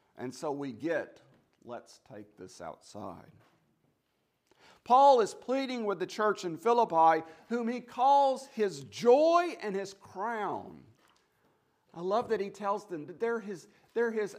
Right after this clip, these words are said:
absolute joy and his crown, this church. He dearly loves these people.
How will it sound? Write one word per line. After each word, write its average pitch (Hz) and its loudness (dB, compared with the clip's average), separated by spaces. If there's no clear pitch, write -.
absolute 214 -4
joy 175 -4
and 127 -12
his 131 -16
crown, 107 -14
this 110 -18
church. - -10
He 226 -8
dearly 214 -6
loves 160 -6
these 120 -16
people. - -20